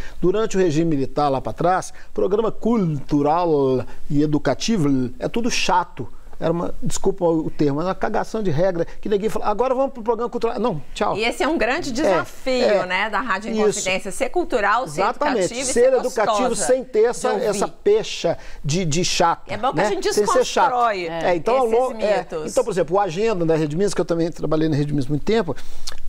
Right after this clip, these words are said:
Speaker 1: o, o projeto original da Agenda era agenda cultural, não, é agenda, entendeu? Então, historicamente, eu nunca fiz uma agenda cultural, não sei o quê. Eu fazia assim, plug, caleidoscópio, aquarela, sempre plural, colorido,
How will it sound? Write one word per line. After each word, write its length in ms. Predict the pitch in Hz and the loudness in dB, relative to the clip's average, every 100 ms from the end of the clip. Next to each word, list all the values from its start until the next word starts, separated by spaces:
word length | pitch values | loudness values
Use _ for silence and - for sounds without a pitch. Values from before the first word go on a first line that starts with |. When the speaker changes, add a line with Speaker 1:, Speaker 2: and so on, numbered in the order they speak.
| - | 4
Speaker 1:
o, 160 | 202 220 | 2 0
o 180 | 208 - | -2 0
projeto 400 | 170 165 196 214 | 2 2 2 2
original 320 | 196 165 180 | 0 2 2
da 120 | 175 | 2
Agenda 440 | 139 180 233 196 - | 2 2 2 0 -2
era 140 | 160 | 0
agenda 260 | 185 196 196 | 0 0 0
cultural, 720 | - 277 254 - 185 165 151 | 0 0 0 2 2 2 0
não, 140 | 143 | -2
é 80 | 113 | -2
agenda, 560 | 117 120 135 139 107 - - - - | -2 0 0 0 -2 -2 -2 -2 -2
entendeu? 340 | - 151 196 190 - | 0 2 2 2 -4
Então, 280 | 156 151 226 | 0 2 2
historicamente, 720 | 240 - 220 220 196 196 226 | 0 -2 -2 0 0 0 0
eu 60 | 220 | 0
nunca 340 | 220 285 269 | 2 0 0
fiz 340 | - 226 226 196 | -4 -2 -2 0
uma 140 | 208 | 0
agenda 380 | 202 190 240 190 | 0 0 0 0
cultural, 680 | - 170 151 135 143 151 - | -2 -2 0 2 2 0 -2
não 60 | - | -8
sei 160 | - 165 | -4 0
o 20 | |
quê. 180 | 139 - - | 0 -2 -6
Eu 80 | - | -6
fazia 280 | 135 160 180 | 0 0 2
assim, 160 | - 143 | 0 -4
plug, 640 | - 208 220 196 202 190 - - - - - - | 0 2 2 0 -4 -4 -6 -10 -10 -8 0 2
caleidoscópio, 960 | - 180 185 175 - 180 180 170 190 175 - - - - - | 4 2 2 0 0 0 0 -2 -10 -10 -12 -8 -6 -4 -4
aquarela, 720 | 160 170 170 185 180 175 170 | 0 0 4 2 2 0 -4
sempre 360 | - 262 262 | -2 0 -2
plural, 680 | - 240 226 175 185 214 - | -6 0 2 4 2 0 -4
colorido, 680 | - 220 202 170 202 175 | -2 2 2 2 -2 -2